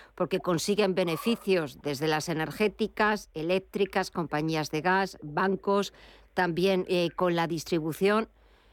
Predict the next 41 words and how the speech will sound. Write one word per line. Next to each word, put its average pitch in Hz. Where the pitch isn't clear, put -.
Lo 180
que 202
hay 196
que 247
buscar 240
soluciones 233
entre 247
todos, 214
pero 170
no 190
demonizar 208
a 208
determinados 185
sectores. 208
Son 180
empresas 196
privadas, 196
muchas 196
de 190
ellas 185
cotizadas 180
en 165
bolsa, 185
que, 190
eh, 185
tienen 254
también 226
que 247
responder 180
ante 208
sus -
inversores, 196
responder 175
ante 185
una 185
junta 185
de 175
administración, 170
ante 190
sus, -
eh, 156